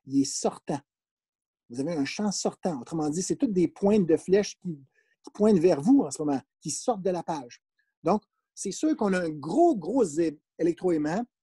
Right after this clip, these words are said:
qui est dans le chemin, mais que j'ai pas dessiné. J'ai pas dessiné ce, cet électroaimant-là parce qu'il serait dans le chemin. Sauf que ça, c'est à, à l'intérieur de l'entretoise. Donc, vous avez une entretoise, puis vous avez un champ é-, magnétique qui est comme ça. Euh, si je faisais un dessin, là, ça ferait un, une affaire comme ça.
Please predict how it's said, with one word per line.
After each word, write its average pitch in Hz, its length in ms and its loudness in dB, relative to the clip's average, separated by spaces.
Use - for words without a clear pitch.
qui 202 80 -2
est 185 60 0
dans 185 160 2
le 175 60 -2
chemin, 233 260 0
mais 202 120 0
que 160 120 -4
j'ai 160 120 -2
pas 208 160 -2
dessiné. 147 400 -2
J'ai 147 140 -6
pas 240 220 0
dessiné 202 500 -2
ce, 160 200 -8
cet - 260 -14
électroaimant-là 143 760 -2
parce - 180 -14
qu'il 135 320 -4
serait 165 160 -12
dans 143 100 -8
le 120 60 -10
chemin. 117 200 -12
Sauf 226 220 2
que 190 100 -2
ça, 262 140 2
c'est - 220 -4
à, 175 140 0
à 147 100 -2
l'intérieur 202 640 2
de 156 80 -2
l'entretoise. 147 680 -8
Donc, 120 120 -8
vous 127 80 -6
avez 180 120 -2
une 208 120 0
entretoise, 180 720 -6
puis 196 100 -4
vous 160 80 -4
avez 196 140 0
un 180 80 -4
champ 196 280 -4
é-, 196 260 6
magnétique 180 640 -4
qui - 100 -8
est 165 40 -6
comme 151 140 -6
ça. 139 180 -8
Euh, 113 40 -12
si - 160 -12
je - 40 -14
faisais 160 200 -2
un 151 80 0
dessin, 151 340 -2
là, 170 140 -6
ça - 160 -16
ferait 139 140 -8
un, 127 120 -6
une 117 80 -6
affaire 117 180 -10
comme 107 100 -10
ça. 107 120 -10